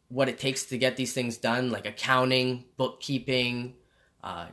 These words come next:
you know, even just creating files was hard for me 'cause I'm so bad at organization. Like, that was a hard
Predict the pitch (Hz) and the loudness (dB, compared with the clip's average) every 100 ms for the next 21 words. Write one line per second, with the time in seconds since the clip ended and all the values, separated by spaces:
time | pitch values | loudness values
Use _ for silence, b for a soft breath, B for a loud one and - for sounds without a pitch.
0 | - - 135 110 240 262 117 - 156 - | -8 -2 -2 -2 2 2 2 0 0 0
1 | 156 190 226 - - 131 127 139 104 101 | 4 6 4 2 2 8 10 8 4 -4
2 | - - 131 127 139 135 135 113 104 127 | -6 -6 -6 0 0 0 -2 -4 -4 -2
3 | 135 127 - 160 139 135 135 131 127 123 | -2 0 0 4 8 8 8 4 2 0
4 | 117 117 113 107 101 101 123 127 156 135 | 0 -2 -2 -6 -8 -4 2 4 4 2
5 | 120 127 123 | 4 2 2